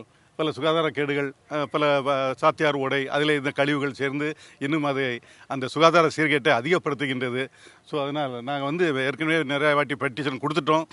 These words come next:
கலெக்டருக்கு கொடுத்திருக்கின்றோம், கொடுத்து கொண்டிருக்கின்றோம், மாநகராட்சியிடம் கொடுத்திருக்கின்றோம், கொடுத்து கொண்டிருக்கின்றோம். எவ்வளோ பணங்கள் இது வழியாக அவர்களுக்கு ரெவென்யூ வருகிறது. இருந்தாலும் ஏனோ இதை சுத்தம் செய்யவில்லை. இப்பொழுது மணி பன்னெண்டே கால் ஆகிறது.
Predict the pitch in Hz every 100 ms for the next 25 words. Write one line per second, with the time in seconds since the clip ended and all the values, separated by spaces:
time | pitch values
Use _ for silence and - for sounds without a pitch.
0 | - - 147 147 147 135 120 160 143 139
1 | 160 156 _ 156 151 147 143 139 147 143
2 | 156 - - - 120 147 170 165 160 143
3 | 156 151 147 139 143 151 151 156 147 151
4 | 143 147 143 139 135 143 147 151 - -
5 | - - 139 139 190 - 165 175 151 156
6 | 156 165 160 165 165 151 156 139 143 147
7 | 160 151 139 143 143 131 160 - - -
8 | 139 165 170 185 151 156 160 143 156 135
9 | - - - 165 185 147 160 147 147 165
10 | 143 160 151 143 147 131 - - - _
11 | - 143 170 165 147 156 147 147 143